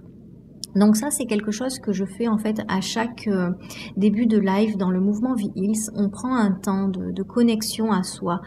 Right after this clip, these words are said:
où on respire, où on se réaligne, on se recentre sur soi. Et ça permet tout de suite, instantanément, d'é-, d'élever l'énergie et d'être pleinement dans le moment présent quand on cuisine. Euh, parce que les aliments que vous allez préparer...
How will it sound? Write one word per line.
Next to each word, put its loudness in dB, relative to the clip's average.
où 0
on 4
respire, 0
où -4
on 2
se -2
réaligne, 4
on 0
se -6
recentre -2
sur -8
soi. -4
Et 4
ça 2
permet 4
tout 0
de -10
suite, -8
instantanément, 2
d'é-, 2
d'élever 2
l'énergie 4
et 0
d'être -4
pleinement 4
dans 2
le 4
moment 4
présent -2
quand -4
on 4
cuisine. 0
Euh, -2
parce -6
que 0
les 6
aliments 4
que -6
vous -2
allez 2
préparer... -2